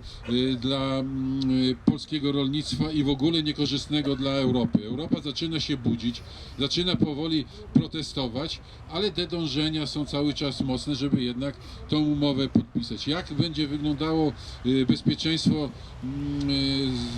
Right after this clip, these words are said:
z-, żywnościowe, nie tylko Polski, ale i Europy, jeżeli produkty będą płynęły statkami, nie wiem, y, no, pół roku, zanim, y, przypłyną, y, i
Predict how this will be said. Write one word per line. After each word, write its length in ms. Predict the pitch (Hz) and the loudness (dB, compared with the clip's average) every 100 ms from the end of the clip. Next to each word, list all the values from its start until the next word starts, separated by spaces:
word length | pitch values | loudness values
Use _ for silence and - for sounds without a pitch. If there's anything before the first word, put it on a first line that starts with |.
| 131 131 131 127 | -2 -2 -2 0
z-, 60 | - | 2
żywnościowe, 760 | 165 156 143 - 185 175 139 - - - 143 | 2 2 0 2 2 0 -2 -4 -10 -6 -2
nie 120 | 180 | 0
tylko 280 | 214 190 170 | 0 0 4
Polski, 420 | - 185 - 175 | 4 4 -8 -6
ale 260 | 156 156 | -2 0
i 120 | 160 165 | 2 2
Europy, 580 | 156 151 135 - 160 156 - - 131 | 2 2 2 2 2 0 -14 -8 -4
jeżeli 420 | 151 156 170 156 | 0 0 -2 4
produkty 640 | - - - - - 175 - - - | 4 4 -6 -8 -4 -4 -4 -8 -4
będą 260 | 170 165 165 | -4 -2 0
płynęły 440 | 180 170 175 170 | 0 0 -2 -4
statkami, 680 | - 165 160 170 165 165 147 - - 120 | -4 -8 -6 -6 -4 -2 -4 -6 -10 -4
nie 220 | 151 147 | -2 0
wiem, 480 | 131 120 120 120 120 | 0 0 0 -2 -2
y, 40 | |
no, 120 | 123 | -2
pół 280 | 120 180 180 | 0 2 2
roku, 420 | 170 160 - 151 - - 110 | 0 -4 -2 -2 -2 -10 -4
zanim, 440 | 151 156 156 151 | -2 -2 -2 -2
y, 520 | 151 147 147 143 143 120 - - | -2 0 0 -2 -2 -6 -4 0
przypłyną, 640 | - 147 165 165 156 151 135 - - - | 2 4 2 2 -2 -4 -4 -10 -16 -6
y, 40 | 123 131 131 131 131 127 127 127 139 147 | 0 2 4 4 4 4 2 2 -2 -4
i 300 | 156 151 147 | -2 0 0